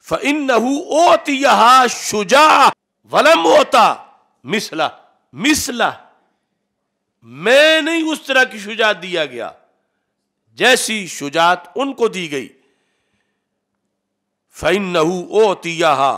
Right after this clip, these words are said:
उनको दी गई शुजा, मौला अली रदी अल्लाह तआला अन्हु को। हालांकि मौला अली, उन्होंने खुद पूछा, "मन अशजाउन नास?"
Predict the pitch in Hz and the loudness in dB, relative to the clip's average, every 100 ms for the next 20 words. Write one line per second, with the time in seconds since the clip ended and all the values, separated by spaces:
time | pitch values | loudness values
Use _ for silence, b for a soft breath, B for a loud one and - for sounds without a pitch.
0 | - _ _ _ _ _ _ _ _ _ | -6 _ _ _ _ _ _ _ _ _
1 | _ _ _ _ _ _ - 254 311 320 | _ _ _ _ _ _ -4 -2 -2 -2
2 | 240 196 190 165 147 127 - 170 165 127 | -2 -2 -4 -8 -12 -12 -12 -2 0 0
3 | - - _ _ _ _ _ _ _ 120 | -4 -12 _ _ _ _ _ _ _ -4
4 | 160 180 180 233 196 170 165 151 151 151 | 0 2 2 0 -4 -6 -4 -2 -2 -4
5 | 147 135 147 139 131 107 _ _ _ _ | -8 -6 -8 -10 -12 -14 _ _ _ _
6 | _ - 135 160 156 151 175 190 190 220 | _ -8 -4 -4 -6 -2 0 0 0 -4
7 | 190 180 170 175 226 180 180 160 135 - | -10 -14 -12 -12 -12 -16 -18 -10 -10 -10
8 | _ 131 233 226 180 - 151 139 131 127 | _ -6 -6 -6 -10 -10 -10 -10 -10 -14
9 | 117 101 _ | -12 -14 _